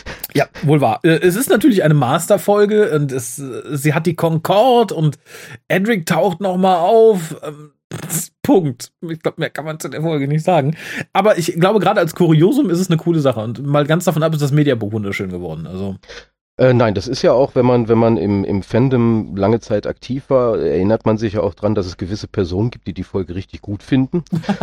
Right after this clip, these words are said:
Speaker 2: Ähm, und, und dann gibt es aber auch so Personen wie m-, mich meinetwegen, die halt nicht müde werden zu betonen, wie furchtbar diese Folge doch <laughs> eigentlich ist.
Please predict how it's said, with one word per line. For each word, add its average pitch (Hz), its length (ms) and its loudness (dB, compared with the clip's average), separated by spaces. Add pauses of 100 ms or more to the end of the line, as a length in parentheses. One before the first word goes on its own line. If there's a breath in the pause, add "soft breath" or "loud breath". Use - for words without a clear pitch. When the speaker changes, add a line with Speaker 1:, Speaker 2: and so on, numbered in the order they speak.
(140)
Speaker 2:
Ähm, 117 400 4
und, 127 220 4
und 123 160 2
dann 120 100 4
gibt 117 160 -4
es 113 100 -2
aber 113 160 2
auch 107 60 0
so 107 140 -6
Personen 107 440 0
wie 92 200 -4
m-, 87 300 -8
mich 107 300 -4
meinetwegen, 113 560 0
die 104 160 -2
halt 95 300 -2
nicht 95 160 -2
müde 113 340 0
werden 104 280 2
zu - 120 -12
betonen, 107 440 -4
wie 107 80 -6
furchtbar 127 380 2
diese 95 200 -4
Folge 95 300 0
doch 95 120 -4
<laughs> - 160 -2
eigentlich - 400 0
ist. - 400 -2